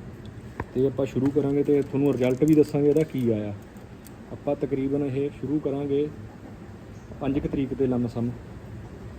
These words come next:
ਸ਼ੁਰੂ ਕਰ ਦਾਂਗੇ, ਕੀ ਰਿਜ਼ਲਟ ਆਊ ਉਹ ਪਤਾ ਲੱਗ ਜੂ। ਤੇ ਥੋੜ੍ਹਾ ਜਿਹਾ ਪਹਿਲਾਂ ਕਰ ਦਾਂਗੇ ਵੀ ਆਪਾਂ ਦਸ ਕੁ ਦਿਨ ਪਹਿਲਾਂ ਮੁਕਾ ਦਈਏ ਇਹਨੂੰ।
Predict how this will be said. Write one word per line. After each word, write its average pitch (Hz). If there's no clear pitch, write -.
ਸ਼ੁਰੂ 127
ਕਰ 131
ਦਾਂਗੇ, 131
ਕੀ 131
ਰਿਜ਼ਲਟ 127
ਆਊ 135
ਉਹ 135
ਪਤਾ 113
ਲੱਗ 117
ਜੂ। 127
ਤੇ 131
ਥੋੜ੍ਹਾ 135
ਜਿਹਾ 165
ਪਹਿਲਾਂ 151
ਕਰ 139
ਦਾਂਗੇ 139
ਵੀ 139
ਆਪਾਂ 135
ਦਸ 135
ਕੁ -
ਦਿਨ 131
ਪਹਿਲਾਂ 131
ਮੁਕਾ 120
ਦਈਏ 113
ਇਹਨੂੰ। 131